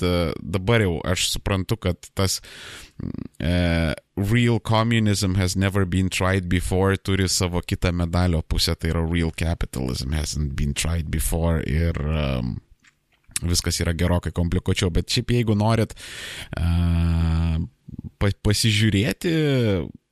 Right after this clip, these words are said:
ką sako anarchistai ir kokia jų yra ideologija, tai yra toksai Jeffrey Tuckeris, a, Tomas Woodsas, jie abudu ten turi savo podcastus ir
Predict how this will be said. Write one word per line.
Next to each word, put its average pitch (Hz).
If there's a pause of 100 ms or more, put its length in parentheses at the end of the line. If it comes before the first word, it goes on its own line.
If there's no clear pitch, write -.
(160)
ką 104
sako 107
anarchistai 104 (160)
ir 87
kokia 95
jų 95
yra 87
ideologija, 87
tai 87
yra 90
toksai -
Jeffrey 101
Tuckeris, 147 (760)
a, 85
Tomas 110
Woodsas, -
jie 76
abudu 87
ten 78
turi 85
savo 80
podcastus -
ir -